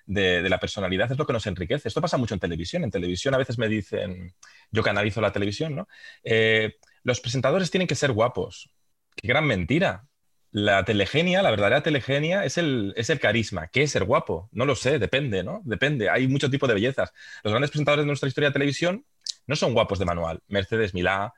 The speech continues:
María Teresa Campos, el propio Jorge Javier Vázquez, Joaquín Prat, padre, ¿no? N-, no eran guapos de manual, y,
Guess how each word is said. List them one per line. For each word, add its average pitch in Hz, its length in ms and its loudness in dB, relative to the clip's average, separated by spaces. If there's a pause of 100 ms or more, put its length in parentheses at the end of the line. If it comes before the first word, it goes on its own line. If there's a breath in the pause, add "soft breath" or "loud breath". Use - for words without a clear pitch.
(160 soft breath)
María 80 220 -2
Teresa 82 280 -4
Campos, 95 560 -2 (140 soft breath)
el 92 140 -2
propio 101 240 0
Jorge 101 280 -2
Javier 87 260 0
Vázquez, 101 540 -2 (720 soft breath)
Joaquín 123 420 4
Prat, 123 360 2 (180)
padre, 113 360 2
¿no? 113 220 0
N-, 110 240 0
no 143 200 2
eran 165 240 2
guapos 110 320 2
de 104 60 0
manual, 85 500 -2 (340)
y, 127 260 2